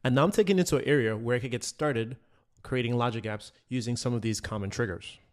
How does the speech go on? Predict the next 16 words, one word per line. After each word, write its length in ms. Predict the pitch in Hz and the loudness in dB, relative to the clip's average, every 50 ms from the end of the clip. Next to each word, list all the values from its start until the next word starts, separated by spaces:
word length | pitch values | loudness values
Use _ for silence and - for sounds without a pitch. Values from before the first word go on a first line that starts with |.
| _ _ _ _ _ _ _ _ _ _ _ _ _ _ _ _ _ _ _ | _ _ _ _ _ _ _ _ _ _ _ _ _ _ _ _ _ _ _
I 80 | - 165 | 4 4
want 160 | 185 233 285 | 6 4 4
to 60 | 254 | 4
trigger 220 | - - 196 180 | 4 4 4 4
my 140 | 175 165 147 | 4 4 4
Logic 340 | 127 123 123 117 117 113 - | 4 4 2 2 0 -2 -4
app 180 | 107 104 98 - | -4 -6 -2 -2
when 120 | 120 113 | -2 -2
an 100 | 113 113 - - | -2 -2 -2 -2
H 160 | 135 135 - | -2 -2 -2
T 60 | 151 | -4
T 140 | 131 - 147 | -6 -6 -6
P 160 | - - 135 | -4 -2 0
request 580 | 127 120 113 - - 147 139 - - - - - 160 | 0 0 -2 -2 -2 -2 -2 -2 -4 -6 -8 -10 -10
fires 340 | - 113 98 90 85 - - | -8 -6 -6 -6 -8 -10 -12
off, 160 | - - | -16 -18